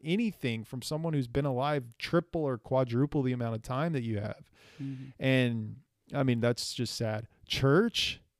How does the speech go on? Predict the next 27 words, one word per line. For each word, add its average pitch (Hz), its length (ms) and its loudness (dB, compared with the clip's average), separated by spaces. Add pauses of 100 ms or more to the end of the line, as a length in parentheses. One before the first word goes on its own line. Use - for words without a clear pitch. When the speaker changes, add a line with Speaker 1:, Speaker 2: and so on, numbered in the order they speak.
(760)
Speaker 2:
Get, 196 300 0 (300)
that, 190 200 0
that 196 340 4
is 180 160 2
a 175 180 4
z-, - 260 -6 (100)
totally 214 460 2
phone-free 185 680 0
place. 135 540 -6 (840)
Speaker 1:
But 156 120 8
it's - 160 2
not. 151 640 -4 (220)
<laughs> - 80 -6 (720)
And 139 120 2
that's 160 260 0
what's 160 200 2
horrible. 131 680 -4 (460)
It's 160 120 -2
like, 180 320 4
i-, - 60 -2
if, 156 340 2
if 160 240 0
we 175 120 0
can't, 185 580 -2 (320)
if - 180 2
our, 147 240 0 (220)
if 143 180 -2